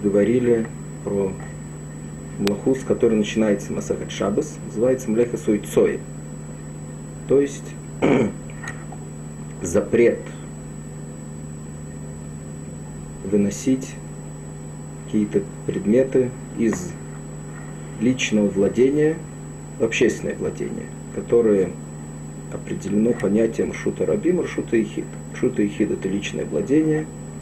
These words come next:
Сказали мы в прошлый раз, как оно определяется. Шута Рабим — это общественное владение. Также мы сказали, что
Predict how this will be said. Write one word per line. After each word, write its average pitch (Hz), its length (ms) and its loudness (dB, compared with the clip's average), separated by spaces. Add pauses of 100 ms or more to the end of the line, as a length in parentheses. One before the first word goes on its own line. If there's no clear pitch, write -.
(140)
Сказали 98 500 2
мы 87 120 -2
в - 340 -10
прошлый 101 340 2
раз, 95 220 0
как - 180 0
оно 78 140 0
определяется. 143 840 2 (400)
Шута 156 200 0
Рабим — 143 420 4
это 113 340 4 (440)
общественное - 520 0
владение. - 500 -6 (1120)
Также 127 240 4
мы 113 100 4
сказали, 107 480 4
что 73 540 2